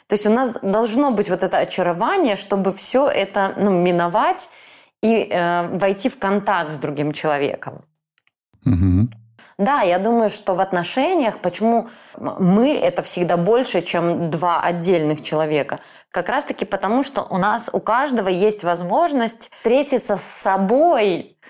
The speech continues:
Speaker 1: э, как-то развиться, дорасти до чего-то в самом себе. То, что, ну, невидимо нам. То есть мы не можем увидеть там свой нос, или точно так же мы не можем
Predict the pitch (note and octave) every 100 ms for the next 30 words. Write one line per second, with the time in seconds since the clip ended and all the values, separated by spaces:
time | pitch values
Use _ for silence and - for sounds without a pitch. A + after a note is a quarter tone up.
0 | - - _ D#3+ D#3+ F3+ G3 F3+ F#3 F#3+
1 | A#3 D#4+ - - F#3+ E3+ D3+ - E3 F#3
2 | F3+ F3+ - C#4+ A#3 F3 E3+ D#3 D3 D3
3 | D3 - - E3+ F#3+ G#3+ G#3+ - G3+ F3
4 | G#2 - - _ - F#3+ - F3+ F3 F3+
5 | E3+ E3+ G#3+ F#3 F3 D#3 D#3 C#3+ B2 -
6 | - _ _ _ _ _ - C#3+ E3+ E3+
7 | F3 F#3+ D#3+ D3+ C#3 C#3 B2+ C3+ C3 -
8 | C3 B2 C3+ F3 A3+ - C#3+ C#3 C#3 -
9 | - - E3+ E3+ E3 F#3+ D3+ C#3+ D3 D3
10 | D3+ D#3 D3+